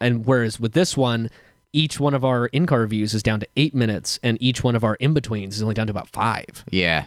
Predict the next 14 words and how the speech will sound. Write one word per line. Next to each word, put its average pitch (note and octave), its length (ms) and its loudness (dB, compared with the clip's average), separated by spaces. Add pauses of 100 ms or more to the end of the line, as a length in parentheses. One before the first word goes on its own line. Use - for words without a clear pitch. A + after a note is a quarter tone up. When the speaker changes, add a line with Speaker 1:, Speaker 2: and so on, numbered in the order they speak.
(160)
Speaker 1:
And A2 520 0 (160)
it A#2 160 0
really C3+ 400 2
Speaker 2:
It B2 60 2
is A#2+ 80 0
a, C3 40 4
Speaker 1:
brought A#2 160 2
Speaker 2:
it's G#2+ 100 -2
Speaker 1:
the - 60 0
piece B2 120 4
Speaker 2:
just - 60 -6
two A2 80 2
Speaker 1:
together. A2 160 2
Speaker 2:
cars. D2+ 340 -2